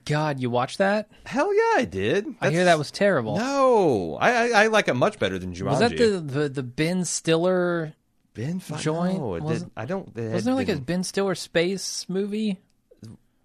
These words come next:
Speaker 2: Are you talking about Zoolander?
Speaker 1: <laughs> No, God, no.
Speaker 2: <laughs> 'Cause that's nothing.
Speaker 1: <laughs> I
Speaker 2: That's
Speaker 1: know
Speaker 2: not that
Speaker 1: that.
Speaker 2: movie.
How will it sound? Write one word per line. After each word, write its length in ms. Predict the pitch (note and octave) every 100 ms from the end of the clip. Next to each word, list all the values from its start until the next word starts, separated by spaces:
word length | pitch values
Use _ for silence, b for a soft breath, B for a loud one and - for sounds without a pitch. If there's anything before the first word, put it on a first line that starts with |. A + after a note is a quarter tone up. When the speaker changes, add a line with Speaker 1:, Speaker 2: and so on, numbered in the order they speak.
| _ _ -
Speaker 2:
Are 60 | A2+
you 40 |
talking 180 | D3 G3
about 80 | A#2
Zoolander? 840 | F#2+ C#3+ F#3+ C#4+ B3+ G4 G#4 G#4+
Speaker 1:
<laughs> 120 | D3
No, 260 | - - - - -
God, 320 | D#4+ A#3 A3 G3
no. 80 | G3 G3
Speaker 2:
<laughs> 220 | - -
'Cause 140 | G#3+ F#3
that's 220 | A#3 -
nothing. 640 | G3+ G#3 B3 - G#3 C3+
Speaker 1:
<laughs> 0 |
I 100 | A#3
Speaker 2:
That's 220 | D#3 F3+
Speaker 1:
know 80 | D4
Speaker 2:
not 220 | F3+ G#3+
that 320 | G3 G3+ E3 F3
Speaker 1:
that. 20 |
Speaker 2:
movie. 380 | A3+ C3+ G2+